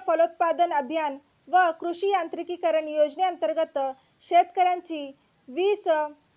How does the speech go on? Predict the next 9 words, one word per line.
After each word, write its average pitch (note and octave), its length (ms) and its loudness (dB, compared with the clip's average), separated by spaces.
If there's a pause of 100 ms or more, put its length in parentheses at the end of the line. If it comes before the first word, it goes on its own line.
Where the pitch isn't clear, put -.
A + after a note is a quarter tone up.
(120)
एचपी E4+ 560 0
लहान D#4+ 280 -2
ट्रॅक्टर, D#4+ 500 -2 (380)
पॉवर D#4+ 360 2
वीडर E4 360 0
व E4 180 2 (320)
पॉवर D#4 320 4
टिलरची E4 540 -2
मागणी D4 480 -4